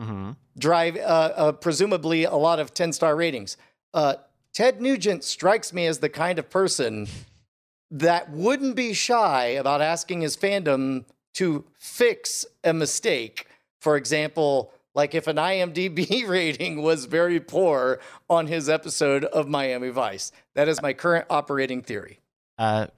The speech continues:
Speaker 1: my understanding is that the ending, the final six minutes, that long sequence at the end with the music video is considered one of the best endings of Miami Vice,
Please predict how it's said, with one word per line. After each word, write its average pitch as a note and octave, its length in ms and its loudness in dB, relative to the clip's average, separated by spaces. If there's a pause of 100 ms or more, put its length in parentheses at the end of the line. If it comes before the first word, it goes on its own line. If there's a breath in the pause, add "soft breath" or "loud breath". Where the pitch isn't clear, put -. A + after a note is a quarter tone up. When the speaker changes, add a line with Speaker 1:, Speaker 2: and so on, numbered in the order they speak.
(140)
Speaker 1:
my D#3 300 -2
understanding D3+ 460 0
is G#2 100 0
that G#2 140 -2
the - 160 -6
ending, C#3 500 0
the F#2+ 100 -4
final D#3 320 -2
six - 320 -4
minutes, B2 260 -2
that F#2+ 160 -4
long C3 460 0
sequence A#2 480 -2
at - 80 -8
the G#2 160 0
end G2 200 0
with G2 120 -4
the G2 100 -6
music G2 240 -4
video F#2 300 -4
is F2 100 -6
considered G2 400 -4
one A2+ 140 -2
of G#2+ 120 -6
the G2+ 80 -4
best D3 400 -2
endings A#2 420 0
of G#2+ 100 0
Miami A2 400 -2
Vice, G2+ 440 -2